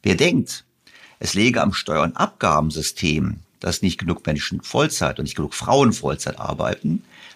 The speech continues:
der sollte, wie ich finde, für eine generelle Abgabensenkung sein.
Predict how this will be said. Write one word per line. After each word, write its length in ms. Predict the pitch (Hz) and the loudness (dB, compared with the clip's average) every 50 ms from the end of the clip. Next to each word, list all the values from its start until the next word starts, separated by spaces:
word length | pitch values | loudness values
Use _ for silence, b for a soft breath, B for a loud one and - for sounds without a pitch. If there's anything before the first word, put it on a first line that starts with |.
| B - | B -6
der 100 | 101 95 | -6 -2
sollte, 460 | 85 92 87 95 98 - 123 120 101 | 2 2 2 2 2 0 -2 0 0
wie 140 | 92 - - | -2 -2 -2
ich 160 | 123 120 - | -2 -4 -4
finde, 300 | - 117 104 107 107 110 | -2 0 0 2 0 0
für 120 | - - | -2 -2
eine 120 | 117 110 110 | -2 -2 -2
generelle 680 | - 120 131 143 131 120 131 156 175 127 101 - - | 0 0 2 2 2 2 2 2 2 4 2 2 2
Abgabensenkung 880 | - 78 - - - 76 73 76 76 69 - 80 78 76 80 78 71 | 0 -2 -2 -2 -2 -2 0 0 -2 0 0 0 0 0 0 -2 -4
sein. 460 | - - 76 71 - - - - - | -2 -2 -2 -2 -2 -4 -6 -8 -12